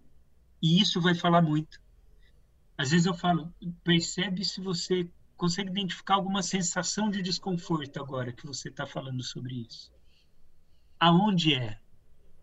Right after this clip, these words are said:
Como é essa sensação? Né? Ele vai se aproximando, meio que como um cientista mesmo, sabe? Observando o que que tá acontecendo no meu corpo agora que eu tô falando sobre esse assunto. E isso é uma inf-, fonte de informação muito importante, né?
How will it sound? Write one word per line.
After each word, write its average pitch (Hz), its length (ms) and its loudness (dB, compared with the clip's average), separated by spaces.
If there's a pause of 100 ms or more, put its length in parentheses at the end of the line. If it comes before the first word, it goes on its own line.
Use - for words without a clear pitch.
(320)
Como 202 340 2
é 156 140 2
essa 147 260 -4
sensação? 139 760 -10 (440)
Né? 135 180 -8 (420)
Ele 185 140 -6
vai 208 140 -4
se - 120 -2
aproximando, 202 760 -4
meio 202 220 2
que - 160 -20
como 247 220 -4
um 240 140 -4
cientista 202 760 -2
mesmo, 160 320 2
sabe? 175 320 -2
Observando 170 680 -4
o - 60 -12
que - 160 -14
que - 80 -14
tá 208 80 -4
acontecendo 165 640 -4
no 143 100 -6
meu 131 140 -4
corpo 175 380 -2
agora 175 280 -4
que - 80 -8
eu 175 60 -4
tô 175 120 -6
falando 170 360 -2
sobre 175 340 -4
esse 170 200 -8
assunto. 131 520 -12 (1160)
E 151 300 0
isso 202 400 0
é 170 100 8
uma 170 240 8
inf-, - 280 0
fonte 175 460 2
de 160 100 0
informação 156 600 -4
muito 165 300 -2
importante, 139 760 -8
né? 117 120 -16